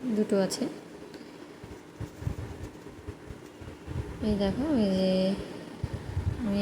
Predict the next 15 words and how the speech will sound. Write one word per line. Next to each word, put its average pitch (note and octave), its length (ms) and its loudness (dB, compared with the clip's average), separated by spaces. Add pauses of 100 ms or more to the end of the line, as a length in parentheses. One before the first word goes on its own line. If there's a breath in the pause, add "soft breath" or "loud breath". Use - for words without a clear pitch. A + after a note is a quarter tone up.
এতগুলো G3 300 6 (100)
ড্রাগন G3 300 6 (120)
পারলাম। G3 340 6 (840)
এই G3 60 2 (100)
দেখো, F#3+ 200 2 (1300)
একটা G3+ 180 2
পেরেছি, G#3+ 320 4
পাঁচটা G3+ 380 4
ড্রাগন F#3 300 6
আছে। - 140 -2 (280)
তো - 60 -4 (120)
এইগুলোকে G3 440 6 (100)
আমরা G3+ 160 6 (100)
আজকেই G3+ 380 6
খাবো, F3+ 200 6